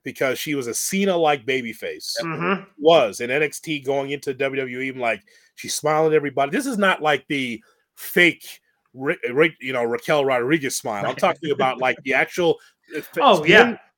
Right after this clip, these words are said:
Speaker 1: young fans were into Bayley.
Speaker 2: Yeah, the
Speaker 1: Into
Speaker 2: side
Speaker 1: it.
Speaker 2: pony.
Speaker 1: Yeah.
Speaker 2: She's a
Speaker 1: Aw-,
Speaker 2: hugger.
Speaker 1: awesome.
Speaker 2: The wacky arm and flailing tube
Speaker 1: Oh,
Speaker 2: guys.
Speaker 1: the greatest. It was the, it was, I was like, "This woman is going to be able to be a top babyface in the company." And what does Vince do? "She's a heel, goddammit," and then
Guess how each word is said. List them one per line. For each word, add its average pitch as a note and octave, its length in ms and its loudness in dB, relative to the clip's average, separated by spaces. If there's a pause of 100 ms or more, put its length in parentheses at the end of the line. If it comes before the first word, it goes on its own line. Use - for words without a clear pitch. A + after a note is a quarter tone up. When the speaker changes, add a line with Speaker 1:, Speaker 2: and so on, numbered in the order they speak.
(100)
Speaker 1:
young G3+ 280 6
fans G3+ 340 2
were E3+ 180 -2
into F#3 320 0
Bayley. C#3+ 460 0 (380)
Speaker 2:
Yeah, A3+ 180 6
the B3 60 6
Speaker 1:
Into C#4+ 100 2
Speaker 2:
side G#3 260 4
Speaker 1:
it. - 60 -10
Speaker 2:
pony. A3 640 4 (240)
Speaker 1:
Yeah. B3+ 220 6
Speaker 2:
She's G3 140 -2
a E3+ 60 -2
Speaker 1:
Aw-, D#3 40 -2 (160)
Speaker 2:
hugger. A3 500 4
Speaker 1:
awesome. - 300 0
Speaker 2:
The G#3+ 80 0
wacky A#3 420 4
arm A#3+ 380 6
and A3 120 -4
flailing A#3 640 2
tube B3 200 2
Speaker 1:
Oh, A3+ 120 8
Speaker 2:
guys. A#3 560 6 (440)
Speaker 1:
the F3 60 -4
greatest. A#3 680 -2
It G3 60 -2
was F#3+ 160 0
the, G3 120 -2
it G3+ 100 0
was, G3 180 0
I F3 60 -2
was E3+ 100 -6
like, D3 240 -4
"This A#3 320 -2 (240)
woman D#3 400 -2
is C3 160 -10
going D#3 280 -4
to - 120 -14
be C3+ 220 -10
able C3+ 160 -8
to C3 80 -8
be B2+ 340 -10
a A#2+ 240 -8 (340)
top G3+ 280 2
babyface D#3+ 440 -4
in C#3+ 60 -10
the C3+ 60 -10
company." A#2 420 -8
And A2 140 -12
what C3+ 80 -6
does C#3 160 -10
Vince D3 240 -6
do? E3+ 260 -6
"She's C#3 180 -16
a B2 140 -4
heel, D#3+ 240 0
goddammit," A#2+ 580 -6
and C3+ 80 -8
then C#3+ 240 0